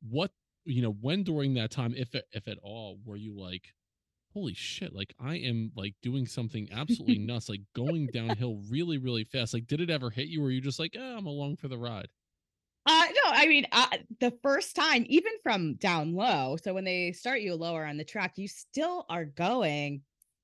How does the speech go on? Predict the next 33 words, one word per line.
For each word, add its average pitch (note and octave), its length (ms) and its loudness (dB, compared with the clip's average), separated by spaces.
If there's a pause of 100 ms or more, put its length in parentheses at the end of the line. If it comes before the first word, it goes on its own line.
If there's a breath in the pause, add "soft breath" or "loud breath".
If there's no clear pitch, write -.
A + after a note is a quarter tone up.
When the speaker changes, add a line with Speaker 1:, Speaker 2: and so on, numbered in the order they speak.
(140)
Speaker 2:
thirty, G3 220 -2
forty F3+ 380 0
miles E3 380 -2
an D#3 80 -4
hour, D#3+ 440 -6 (560 loud breath)
which, - 420 0 (200)
like, F3+ 220 0
in G3 140 2
my F#3+ 160 4
mind, D#3+ 220 0
I'm C#3 60 0
like, C#3 160 -2
"That's D3+ 160 -2
not C#3+ 120 -4
fast." B2 320 -8
But A3 160 4
when B3 120 8
you're C4 100 4
going F4+ 280 4
<laughs> - 20 4
head G#3+ 240 4
first A#3 440 4
and F#3 80 0
you've E3 180 -2
never F#3+ 400 0
done E3 380 -4
it, G#2+ 320 -6
it's E3+ 220 -4
still F#3+ 500 2
like, D#3 340 0 (460)
"Whoa, C#3+ 360 -2
this D3 220 -6
is D3 160 -8